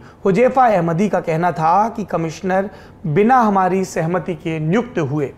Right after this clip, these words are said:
निचली अदालत ने हमारी आपत्ति खारिज की तो हम हाई कोर्ट भी गए।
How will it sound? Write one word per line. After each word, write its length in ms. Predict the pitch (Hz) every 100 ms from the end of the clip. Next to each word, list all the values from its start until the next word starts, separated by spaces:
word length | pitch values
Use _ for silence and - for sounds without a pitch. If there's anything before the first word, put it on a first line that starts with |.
| - - - -
निचली 280 | 208 220 254
अदालत 380 | 240 226 247 262
ने 160 | 262 262
हमारी 380 | 240 226 214 220
आपत्ति 520 | 208 196 233 226 214
खारिज 340 | 160 190 220
की 340 | - 220 226 - - -
तो 80 | 214
हम 180 | 196 190
हाई 200 | 165 185
कोर्ट 280 | 208 208
भी 200 | 165 190
गए। 240 | 196 135